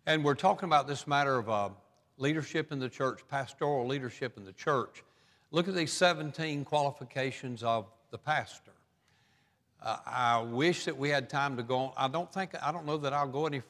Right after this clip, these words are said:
further than tonight right now. We'll pick it up a little bit later. Uh, he gets to the deacon next.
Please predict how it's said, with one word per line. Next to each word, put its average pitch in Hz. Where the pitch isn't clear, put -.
further 143
than 139
tonight 131
right 131
now. 135
We'll 123
pick 160
it 156
up 143
a -
little 139
bit 117
later. 135
Uh, 135
he 180
gets 185
to 214
the 180
deacon 165
next. -